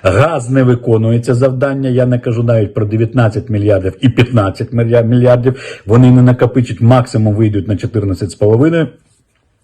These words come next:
мільярдів на початок опалювального сезону, на сьогодні тринадцять і чотири десятих.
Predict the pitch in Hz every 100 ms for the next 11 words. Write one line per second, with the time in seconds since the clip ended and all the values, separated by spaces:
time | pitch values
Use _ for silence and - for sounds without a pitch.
0 | - 123 139 143 139 131 131 131 127 139
1 | 123 123 117 127 123 123 117 120 117 117
2 | 110 107 113 131 139 127 - - - 113
3 | 117 131 135 123 - 107 107 123 117 107
4 | 104 98 78 -